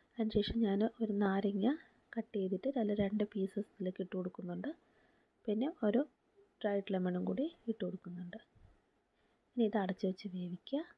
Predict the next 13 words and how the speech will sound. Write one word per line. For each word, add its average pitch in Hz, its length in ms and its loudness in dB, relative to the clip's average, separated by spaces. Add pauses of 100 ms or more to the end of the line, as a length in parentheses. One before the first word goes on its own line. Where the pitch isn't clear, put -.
(120)
ഇടയ്ക്കിടയ്ക്കൊന്ന് 185 760 -6
തുറന്ന് 185 300 -2
നോക്കി 196 300 -4
വേവൊക്കെ 196 540 0
നോക്കുക. 190 420 -6 (880)
അപ്പോൾ 208 160 -2
ഞാൻ 196 240 -2
കുറേ 208 280 2
ഒരു 214 180 0
അഞ്ച് 208 200 2
മിനിറ്റ് 214 260 4
വെച്ചതിന് 202 300 2
ശേഷം 277 440 0